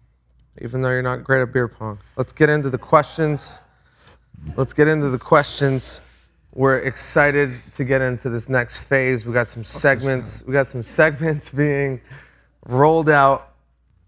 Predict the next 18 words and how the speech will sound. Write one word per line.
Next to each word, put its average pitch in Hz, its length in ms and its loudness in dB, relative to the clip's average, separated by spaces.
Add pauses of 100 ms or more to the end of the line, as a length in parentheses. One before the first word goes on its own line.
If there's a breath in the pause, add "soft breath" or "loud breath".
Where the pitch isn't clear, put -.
(240)
and 127 280 0
we're, 123 220 -2
I 131 100 2
wanna 131 200 0
start - 580 0
with 113 460 -4 (540)
what 127 100 0
I'm 127 140 0
really 123 160 2
excited 107 400 -2
about 110 280 0
is 110 120 -6
having 110 580 -2 (1000)
our 135 100 2
Ball 127 280 2
Don't 123 200 0
Lie 127 300 4
listeners, 123 840 -2